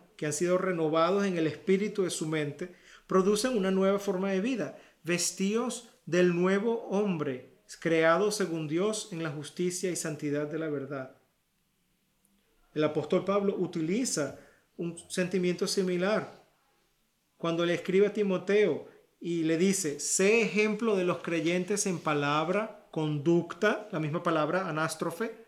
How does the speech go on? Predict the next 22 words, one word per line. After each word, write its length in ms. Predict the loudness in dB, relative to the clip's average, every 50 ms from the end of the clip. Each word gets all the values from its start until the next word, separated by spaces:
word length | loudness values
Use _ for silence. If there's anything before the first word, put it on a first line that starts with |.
| _ _ _ _ _ _ _
"amor, 600 | 2 4 4 4 4 4 4 4 4 4 2 -2 -6
espíritu, 920 | -6 -6 -6 -4 2 4 4 4 4 2 0 0 -2 -4 -4 -6 -10 -20 -20 _ _ _ _ _ _
fe 280 | _ -2 2 6 6 6
y 60 | 6
pureza". 560 | 4 4 2 2 2 2 0 -2 -4 -6 -10 -18 _ _ _ _ _ _ _ _ _ _ _ _ _ _ _ _ _ _ _ _
Pablo 520 | 0 2 4 4 4 4 2 2 2 0 0
usa 300 | 0 0 0 2 2 0
esta 200 | 0 0 0 -2
palabra, 520 | 0 0 0 2 2 2 0 0 -2 -2 -2
anástrofe, 640 | 0 0 0 0 0 -2 -6 -6 -6 -8 -10 -14 -14 -16 _ _ _ -2
claramente 800 | 0 2 4 4 6 6 6 4 4 2 -2 -6 -10 -14 -14 -18 -20 _ -2
para 180 | 2 6 6
describir 400 | 6 6 6 6 6 6 6 4
una 180 | 2 2 0 2
forma 260 | 2 2 4 4 2 0
particular 500 | 0 -2 -2 -2 0 2 2 2 2 0
de 100 | 0 0
vida, 360 | 2 0 0 -2 -4 -8 -10
sea 280 | -8 -4 0 2 2
buena 320 | 2 4 4 2 2 2 0
o 80 | 0
mala, 420 | 2 2 2 2 2 0 -2 -6